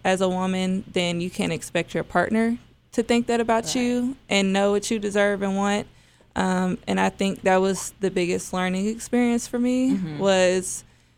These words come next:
Speaker 1: knowing when to walk away from something, because it always happens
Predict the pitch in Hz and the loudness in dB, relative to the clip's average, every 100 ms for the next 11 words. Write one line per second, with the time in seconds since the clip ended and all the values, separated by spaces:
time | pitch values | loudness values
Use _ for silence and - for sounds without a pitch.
0 | _ _ _ 190 196 208 202 202 202 196 | _ _ _ 0 4 4 4 4 2 0
1 | - 190 185 190 185 180 190 - 202 - | 2 2 2 2 2 2 2 -2 -4 -2
2 | 226 226 240 247 240 - - _ _ _ | -2 0 0 2 0 -4 -18 _ _ _
3 | - 175 190 180 175 - 170 196 311 359 | -8 -2 2 2 2 2 6 8 8 4
4 | 370 381 370 233 220 226 233 - - | 4 2 4 2 2 0 -2 -6 -8